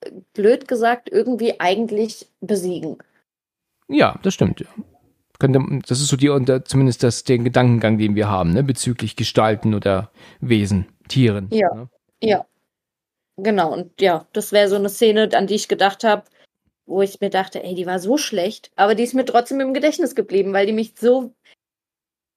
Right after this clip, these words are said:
Speaker 1: nicht wütend gemacht hat, aber die hat mir halt die ersten beiden Filme extrem kaputt gemacht, weil ich mir dachte, „Toll,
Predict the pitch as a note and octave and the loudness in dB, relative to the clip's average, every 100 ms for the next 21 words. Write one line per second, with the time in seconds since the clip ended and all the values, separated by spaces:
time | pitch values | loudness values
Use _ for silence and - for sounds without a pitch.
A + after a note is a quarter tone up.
0 | - - F#3+ - F#3+ C#4 E4+ F4 - F3+ | -14 -6 -6 -6 2 2 2 -2 -4 -4
1 | E3+ - F#3+ F3 E3+ E3+ _ - G3 - | -4 -4 -2 2 2 0 _ -2 -2 0
2 | A#3 A3 G#3 G3+ - G3 - A3 A3 G#3+ | 0 2 2 2 0 0 -2 -4 -2 -2
3 | A#3 A3+ F#3+ - - F#3 F#3+ - _ - | -2 -2 -4 -10 -6 -4 -4 -8 _ -12
4 | A3+ D4 D4 F#3+ F#3 - F#3 F#3+ F#3 F#3 | -6 -4 -4 -8 -8 -8 -10 -8 -8 -10
5 | - - F#3 D#3+ | -14 -2 2 2